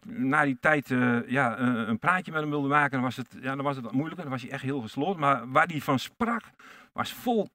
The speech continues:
kennis. En hij maakte ook erg indruk op mij. En het was ook rond Pasen dat hij vertelde van de dood van Jezus. En hij vertelde ook, en daarom is het ook zo goed gedocumenteerd, hij zegt, "Want dit gebeurde niet ergens in een achterhoekje. Dit was toen het centrum van de wereld.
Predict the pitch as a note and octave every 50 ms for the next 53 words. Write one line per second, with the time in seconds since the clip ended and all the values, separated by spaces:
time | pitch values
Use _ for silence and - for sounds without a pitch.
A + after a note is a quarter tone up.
0 | _ - - G#3 F3+ D3+ B2+ - - - - - _ _ _ _ _ _ _ _
1 | _ _ _ _ _ C#3 C#3+ D#3 E3 F3 F3+ F3 - F3 D#3+ - - - F#3 F#3+
2 | - - - - _ G#3 G#3 G3+ C3+ A#2+ G#2+ G#2 G2+ - G#2 G2+ G#2+ A#2+ D3 D3+
3 | E3 F#3+ F#3+ G#3+ F#3 F#3 G3+ G3+ F#3+ - - G3+ G#3 A3 A3 F3+ F#3+ F3+ F3 E3
4 | D3+ C3 A#2 B2 - - G3+ G3+ A#3+ A3 F3 B2+ D3+ D3+ D3 C#3 B2 C3 F#3 G#3
5 | G#3 - - D3+ C3 C3+ F3+ G#3+ A3 G3 E3 E3+ D#3+ D3+ D#3+ E3+ G#3 F3+ D#3 -
6 | - G#3 A3 D3+ D3+ D3+ C#3 C3 C#3 - - - _ - - - - - - -
7 | - _ _ - D3 B2+ B2 F3+ F3+ F#3 F3 D#3+ D3 D#3 D3+ D3 C#3 - D3+ C#3+
8 | - - G3 - - B2+ D3+ D3+ C3+ C3+ C3+ B2+ C3 - - A3 G3 C#3 C3+ -
9 | - - - - - - D4+ - - - F3+ F3 F3 E3+ F#3+ F#3+ F#3+ G3+ - G#3
10 | - D#3 G3 G3+ F3 D#3+ F#3 A#3 A3+ - - F#3 G#3 F#3+ D3+ D#3+ D3 C3+ D#3 D3
11 | C#3+ D3 - - A3 A3+ - - D#3 C3+ B2 C3 A#2 - - F#2+ - - - -
12 | - - - - - _ _ _ _ - F#3+ G3+ - - F#3 F3 - - _ -
13 | B3+ C4+ B3+ F#3 E3 D#3+ - - - A#3+ B3 B3+ A3 - G#3+ A3 G3+ F#3 G3+ G3+
14 | G3+ G3+ F#3 G3 G#3+ G#3 F#3+ D3 A#2 G#2 - - -